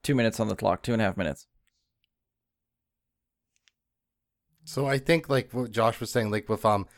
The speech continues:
Speaker 2: the early part where they're doing that mission, like, the whole point of that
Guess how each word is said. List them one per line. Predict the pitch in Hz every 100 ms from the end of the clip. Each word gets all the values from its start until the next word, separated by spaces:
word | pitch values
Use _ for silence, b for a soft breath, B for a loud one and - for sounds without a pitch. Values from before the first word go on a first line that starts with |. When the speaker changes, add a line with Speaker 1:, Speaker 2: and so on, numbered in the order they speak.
| b b b -
Speaker 2:
the | 139
early | 135 156 165
part | 151 160 139
where | 135
they're | 139 117
doing | 135 135 120
that | 110
mission, | 110 110 - 127 131
like, | 113 104 -
the | 117
whole | 120 165 139
point | - 127 139
of | 135
that | 131 101